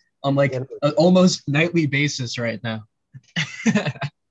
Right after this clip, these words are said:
Speaker 2: don't know what's, what's up with JaVale McGee, but once he got to Phoenix, he just turned to a different breed.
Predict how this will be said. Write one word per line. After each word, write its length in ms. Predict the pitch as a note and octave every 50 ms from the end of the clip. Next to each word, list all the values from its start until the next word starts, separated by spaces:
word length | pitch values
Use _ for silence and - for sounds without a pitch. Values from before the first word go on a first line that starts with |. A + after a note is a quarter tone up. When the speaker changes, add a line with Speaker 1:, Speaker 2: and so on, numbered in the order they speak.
| _ - -
Speaker 2:
don't 120 | - D#3+ E3+
know 100 | F3 E3+
what's, 240 | E3 D#3 D3+ - D3+
what's 220 | C3+ C3 C3 B2+
up 140 | D3 C3+ C3
with 120 | C#3 B2+
JaVale 400 | B2 A2 G#2 A#2+ A#2 A#2 A2+ A2
McGee, 180 | G#2 A2+ A2+ G#2
but 120 | G2+ G2+
once 220 | G2+ A2+ B2 C3 C3
he 60 | D#3
got 140 | D#3 D#3 D#3
to 80 | -
Phoenix, 440 | C3 B2+ C3 C3 B2 A2 G#2 G#2 -
he 80 | - -
just 200 | - A#2+ - -
turned 160 | - B2+ A#2+
to 80 | B2 A#2+
a 40 | G#2
different 400 | G2+ A2+ A2 - G#2+ F#2+ F2 -
breed. 260 | G#2 G#2 G2+ F#2+